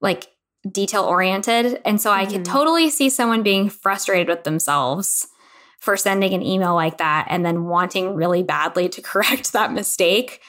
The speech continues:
Speaker 1: But it, it, it's really not worth resending over a title or a subject line, in my opinion, because it's not gonna change if someone read the email necessarily or not. And it, I don't know.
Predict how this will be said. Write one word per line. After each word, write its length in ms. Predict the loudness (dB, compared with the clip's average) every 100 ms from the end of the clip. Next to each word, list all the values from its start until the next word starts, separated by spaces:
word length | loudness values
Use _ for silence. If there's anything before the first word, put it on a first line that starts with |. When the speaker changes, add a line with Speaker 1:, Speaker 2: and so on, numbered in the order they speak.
| -20 _
Speaker 1:
But 120 | 0
it, 140 | 0 0 0
it, 180 | 0 2
it's 200 | 0 0
really 260 | 0 2 2
not 400 | 2 2 2 0
worth 560 | 2 2 2 -4 -16 -20 _ _
resending 680 | -4 -2 0 0 0 0 0
over 340 | 0 0 0 0
a 60 |
title 580 | 0 0 0 2 0 -2 -2
or 100 | 0
a 40 |
subject 360 | 0 -2 -2 -2
line, 160 | -2
in 80 | 0
my 80 | -2
opinion, 440 | -2 -2 0 0
because 640 | -2 -2 0 0 0 -4 -8 -16 -20 _ _ _ _ _ _ _
it's 220 | -4 -2
not 180 | 0 2
gonna 200 | 2 0
change 680 | 0 0 0 0 -2 -4 -8 -14 _ -4
if 140 | -2
someone 340 | 0 -2 0 2
read 180 | 0
the 140 | 0 -2
email 240 | 0 2
necessarily 640 | 2 0 -2 0 2 2 2
or 120 | 2
not. 360 | 2 2 -2 -2
And 140 | 0
it, 280 | 2 0 -2
I 140 | -2 0
don't 120 | 2
know. 240 | 2 0